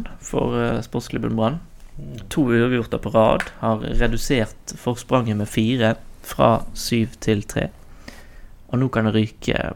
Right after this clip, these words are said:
Speaker 1: på Lerkendal på søndag i megakampen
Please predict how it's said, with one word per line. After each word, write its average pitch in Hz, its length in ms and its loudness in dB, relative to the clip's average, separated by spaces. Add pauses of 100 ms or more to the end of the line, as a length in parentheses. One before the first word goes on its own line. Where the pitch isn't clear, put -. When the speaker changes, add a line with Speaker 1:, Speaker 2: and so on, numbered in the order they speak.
Speaker 1:
på - 240 -6 (200)
Lerkendal - 600 -6 (100)
på - 300 -8
søndag 113 540 -2 (420)
i 143 80 10
megakampen - 1800 0